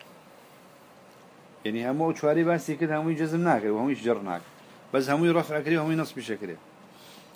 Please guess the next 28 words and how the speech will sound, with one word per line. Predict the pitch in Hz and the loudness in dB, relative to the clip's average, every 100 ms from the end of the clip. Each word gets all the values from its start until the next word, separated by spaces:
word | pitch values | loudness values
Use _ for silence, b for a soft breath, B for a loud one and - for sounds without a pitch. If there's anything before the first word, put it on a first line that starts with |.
| - - | -14 -6
المهم | 170 175 185 160 | -2 0 0 2
أوج | 175 147 | 2 2
معروفة. | 165 180 131 113 | 0 0 0 0
يعني | 117 123 | -2 -2
مو | |
بس | 147 160 - | -2 -4 -4
أولية | 147 175 185 120 | -2 -2 -2 -2
كوالله | 120 120 120 | -2 0 0
كلها | 117 131 120 120 123 120 - - B B B B - - | 0 -2 0 2 4 2 0 -14 B B B B -14 -4
تجر | 107 127 - - - | 2 2 2 -14 -6
يا | 123 113 | -4 -2
كلها | 131 123 123 120 127 127 - - | -2 0 0 2 4 4 0 -4
تجزم. | 123 104 110 98 - - | -4 0 -2 -2 -10 -10
ما | |
بس | 151 147 | -8 -4
أولية. | 147 123 95 85 - - - - - - - - B B B B B B B - | 0 0 -2 -8 -18 -20 -20 -20 -20 -20 -20 -20 B B B B B B B -4
وخرج | 131 123 185 175 143 | -2 4 6 6 6
عن | 143 147 | 4 2
هذا، | 160 165 135 | 2 0 -2
عن، | 135 139 - | -2 -2 -4
عن | 120 135 | -2 2
ذلك | 147 170 156 160 | 4 4 2 -2
ثلاثة | 151 139 160 147 135 135 | 0 2 2 0 -2 -2
أشياء. | 127 - 127 104 - - - - - - - - - - - - - - - - | 0 2 4 4 0 -20 -20 -20 -20 -20 -20 -20 -20 -20 -20 -20 -20 -20 -20 -10
سيشد | - 147 156 165 147 | 0 2 2 0 0
لو | 135 139 | 2 4
دلش | 143 139 139 | 2 2 0
ندروا. | 131 123 110 113 | 0 2 2 0